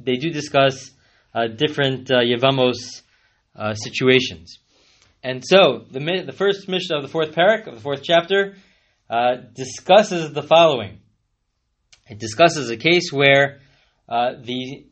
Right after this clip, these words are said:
the, uh, sister-in-law, the wife of the deceased, is either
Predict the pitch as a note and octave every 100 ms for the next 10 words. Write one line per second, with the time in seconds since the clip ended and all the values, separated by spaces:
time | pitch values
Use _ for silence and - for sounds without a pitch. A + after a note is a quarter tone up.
0 | - A#2+ A#2 A#2+ A#2+ A#2 A#2 A2 A2 _
1 | _ _ _ _ - A2+ A2+ A#2 - _
2 | _ - - A3 A3 F3 D#3+ C3+ A#2+ G#2
3 | F#2+ F2+ G#2+ A#2 A#2+ D3 F#3+ F3+ C#3+ C#3
4 | A#2+ A2+ F#3 A3 - _ _ _ _ _
5 | _ C#3 C#3 C3+ C3 C3 - _ _ -
6 | C#3+ C#3 A#2 G#2+